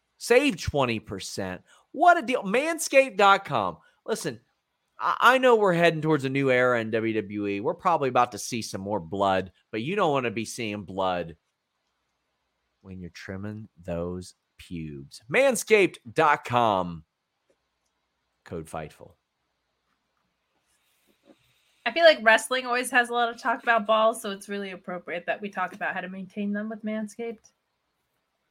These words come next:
Speaker 1: Indeed. Best Friends did an interview.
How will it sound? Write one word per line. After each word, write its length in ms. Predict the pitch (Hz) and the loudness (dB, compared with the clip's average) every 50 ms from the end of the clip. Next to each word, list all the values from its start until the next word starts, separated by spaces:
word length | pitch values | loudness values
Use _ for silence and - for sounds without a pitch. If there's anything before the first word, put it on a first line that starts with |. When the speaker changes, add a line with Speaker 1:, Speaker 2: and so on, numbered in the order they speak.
| _ _ _ _ _ _ _ _ - | _ _ _ _ _ _ _ _ -10
Speaker 1:
Indeed. 380 | 101 90 92 87 85 80 80 80 - _ _ _ | -8 -6 -6 -6 -6 -6 -10 -14 -20 _ _ _
Best 220 | 156 156 147 - - | 4 4 4 4 4
Friends 320 | 160 156 160 160 147 117 | 4 4 4 4 2 0
did 160 | 127 143 131 | 0 0 0
an 120 | 135 135 135 | 0 0 0
interview. 500 | 151 165 147 123 117 113 113 117 123 | 2 2 0 0 0 0 0 0 -2